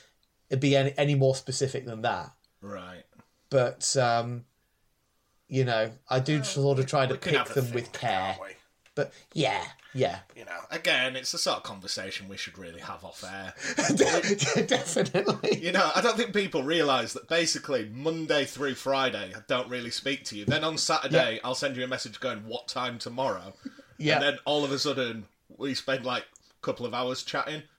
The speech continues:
Speaker 2: Then it's
Speaker 1: Yeah.
Speaker 2: like, "See you next Sunday."
Speaker 1: Yeah, and it's, and, and, and, and it's become now apparently routine that the first thirty minutes of the episode are just us planning what we're going to do
Speaker 2: <laughs> Yeah.
Speaker 1: in future episodes.
Speaker 2: Yeah.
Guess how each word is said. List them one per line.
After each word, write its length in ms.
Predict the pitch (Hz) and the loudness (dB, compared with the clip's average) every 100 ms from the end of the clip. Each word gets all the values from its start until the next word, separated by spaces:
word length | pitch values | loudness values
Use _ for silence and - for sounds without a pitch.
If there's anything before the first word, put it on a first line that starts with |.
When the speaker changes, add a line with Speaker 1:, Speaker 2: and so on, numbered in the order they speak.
| _ 117 | _ -8
Speaker 2:
Then 140 | 117 | -2
it's 80 | 165 | 4
Speaker 1:
Yeah. 160 | 170 | 6
Speaker 2:
like, 80 | 135 | 4
"See 320 | - - 147 | 0 -2 -2
you 160 | 190 185 | -2 -2
next 240 | 185 - - | -2 0 0
Sunday." 520 | 135 107 - - - - - _ | -2 -6 -14 -16 -16 -20 -20 _
Speaker 1:
Yeah, 360 | 165 156 139 143 | 2 4 4 4
and 80 | 165 | 2
it's, 180 | 156 | 0
and, 220 | - 180 - | 2 2 2
and, 260 | 165 160 - | 0 0 2
and, 240 | 160 156 - 143 - | 2 4 0 0 2
and 120 | 160 147 | 2 2
it's 120 | 147 | 0
become 480 | - 160 160 139 131 - - | -2 4 4 4 -2 -4 2
now 220 | 156 143 | 4 4
apparently 400 | 143 147 139 139 | 4 2 4 4
routine 480 | 139 135 147 135 131 | 4 2 4 4 2
that 100 | 131 | 0
the 80 | |
first 480 | 131 156 156 135 - - - - - | 0 2 2 0 -6 -10 -18 -20 -6
thirty 420 | - 156 147 151 | 4 4 4 2
minutes 340 | 147 143 143 147 | 2 2 0 0
of 120 | 135 | 0
the 100 | 147 | 0
episode 680 | 143 - - 180 160 151 147 | 0 0 4 6 6 4 0
are 40 | |
just 260 | 143 165 - | 2 2 4
us 140 | 160 - | 0 0
planning 540 | - 147 160 170 151 | 0 2 4 4 4
what 160 | 165 180 | 2 2
we're 80 | |
going 260 | - 170 185 | 2 2 4
to 120 | - | 0
do 240 | 143 151 277 | 2 4 4
Speaker 2:
<laughs> 0 | |
Yeah. 500 | - - - - - - 262 277 | 4 2 -2 -6 -8 -4 0 4
Speaker 1:
in 160 | 240 | 4
future 560 | - 196 214 - - 196 | 4 6 4 4 0 0
episodes. 960 | - - 302 - - - - - - 95 | 0 0 -6 -4 -6 -6 -10 -10 -16 -14
Speaker 2:
Yeah. 240 | 98 98 | -10 -10